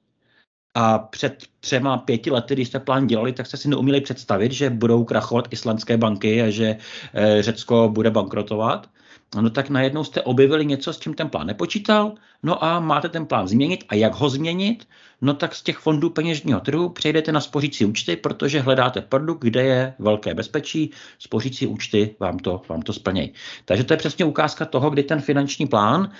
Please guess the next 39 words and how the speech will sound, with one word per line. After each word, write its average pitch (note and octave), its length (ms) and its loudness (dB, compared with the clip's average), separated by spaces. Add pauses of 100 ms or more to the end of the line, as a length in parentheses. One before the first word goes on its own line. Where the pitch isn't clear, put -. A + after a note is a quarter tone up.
(200)
vám C3 220 2
ukazuje, D3+ 600 2 (560)
proč E3 400 2
máte A2+ 360 2
některé A2 420 2
věci F#2 240 -6
dělat. E2+ 240 -8 (200)
Bez B2+ 180 0
plánu F#3+ 640 0 (340)
jste - 120 -4
odkázáni D#3+ 580 0
na D#3+ 80 0
novinové D3+ 400 0
články C#3+ 440 0
a C#3 40 2
říkáte, C3+ 400 -2
"Hele, C#3 180 0
je C3+ 40 0
to C3+ 100 -4
nějaký B2+ 280 0
divný, B2 280 0
tam C3 160 -2
nějaký B2 280 2
riziko, B2 380 2
anebo, A#2+ 420 4
eh, A2 640 0
když A2+ 540 0
mi A#2 160 4
klesnou A#2+ 520 0
peníze A2+ 400 4
v A2 40 -6
peněžním A2 460 2
trhu G#2+ 440 0
a G2 260 0
klesne A2+ 320 -2
mi A2+ 80 4
tam A2 160 -2
hodnota, G2+ 400 -2
tak - 240 -6